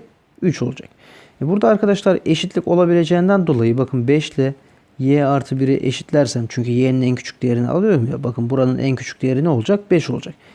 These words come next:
E, buranın en küçük değerinin beş olması için de, e, haliyle y artı birin beşe eşit olması lazım. E, bunun için de y'nin dörde eşit olması lazım. Bizden x eksi y istiyor ya.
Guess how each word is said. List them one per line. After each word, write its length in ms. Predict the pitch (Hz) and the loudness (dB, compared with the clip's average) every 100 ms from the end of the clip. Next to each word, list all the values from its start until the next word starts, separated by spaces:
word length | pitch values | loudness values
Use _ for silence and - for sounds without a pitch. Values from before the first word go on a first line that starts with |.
| _ | _
E, 80 | 120 | -4
buranın 200 | 139 156 | 0 2
en 120 | 151 | 2
küçük 260 | 143 - - | -2 -8 -2
değerinin 300 | 143 143 139 | 0 2 0
beş 180 | 143 147 | -2 0
olması 360 | 139 139 139 | 0 -2 -2
için 300 | 156 - 170 | -4 0 0
de, 140 | 120 151 - _ _ - - - _ - | 2 -2 -6 _ _ -20 -20 -20 _ -6
e, 40 | 123 | -2
haliyle 600 | 120 117 127 156 123 131 | 0 0 2 2 2 0
y 260 | 147 147 143 | 0 2 2
artı 280 | 139 - | 0 -4
birin 220 | 113 160 165 | -4 -2 0
beşe 220 | 156 156 | 0 0
eşit 200 | 123 - | 0 -2
olması 380 | 110 107 - 123 | -4 -4 -6 -8
lazım. 300 | 120 170 185 _ _ - - _ | -2 -2 -2 _ _ -20 -20 _
E, 100 | 120 | -4
bunun 200 | 135 175 | 0 2
için 240 | 170 156 131 | 0 0 2
de 180 | 180 202 _ _ - | 2 -2 _ _ -2
y'nin 460 | 143 165 135 202 - _ _ - | 2 4 4 2 -2 _ _ -2
dörde 280 | 165 185 185 | 2 4 4
eşit 220 | 123 - | 0 -2
olması 360 | 139 156 - - | -8 -8 -12 -16
lazım. 180 | 156 - - | -18 -10 -2
Bizden 260 | 143 156 | 0 2
x 260 | 151 151 - | 0 -2 -2
eksi 240 | 143 - | -4 0
y 100 | 139 | 2
istiyor 320 | 139 170 - | 2 0 0
ya. 80 | 151 | 0